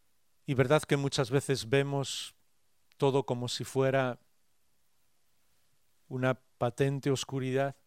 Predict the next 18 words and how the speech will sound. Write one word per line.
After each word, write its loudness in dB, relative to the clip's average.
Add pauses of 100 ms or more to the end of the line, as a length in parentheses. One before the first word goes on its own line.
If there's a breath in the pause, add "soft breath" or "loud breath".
(1040)
Incluso 2
mencionamos 2
cuando 2
le 0
decimos -2
a 6
alguien: 0
"Estamos 0
esperando 4
a 4
que 2
haya 6
una 4
luz 2
después -4
de -4
este -4
túnel". -6